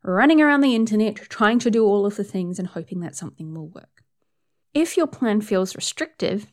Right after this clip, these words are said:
it's time to take a step back and have a look at why. Have you planned to be working towards the wrong goals? Are you feeling like you're out of alignment with the things that you are working towards? Have you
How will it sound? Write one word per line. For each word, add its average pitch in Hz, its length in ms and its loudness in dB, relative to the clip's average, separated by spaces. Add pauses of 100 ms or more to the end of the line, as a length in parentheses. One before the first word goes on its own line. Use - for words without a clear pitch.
(440)
it's - 180 -8
time 302 260 -4
to 381 100 -4
take 220 280 -6
a 220 40 -4
step - 320 -8
back - 260 -8
and 190 120 -10
have 196 440 -16
a 240 80 -4
look 208 380 -6
at 208 220 -12
why. 180 600 -8 (440)
Have - 300 2
you 466 180 6
planned 185 680 -2
to 214 100 -2
be 214 120 0
working 208 380 4
towards 180 520 -4 (120)
the 185 120 0
wrong 170 360 -10
goals? - 520 -16 (100)
Are 254 60 2
you 262 160 2
feeling 285 440 -2
like 214 300 -2
you're 208 220 -8
out 196 200 0
of 208 120 -4
alignment 185 880 -4
with 180 240 -8
the - 80 -18
things 180 480 -6
that - 260 -10
you 180 340 -8
are 226 160 -8
working 233 420 -2
towards? - 640 -16 (840)
Have 202 320 0 (100)
you 208 520 0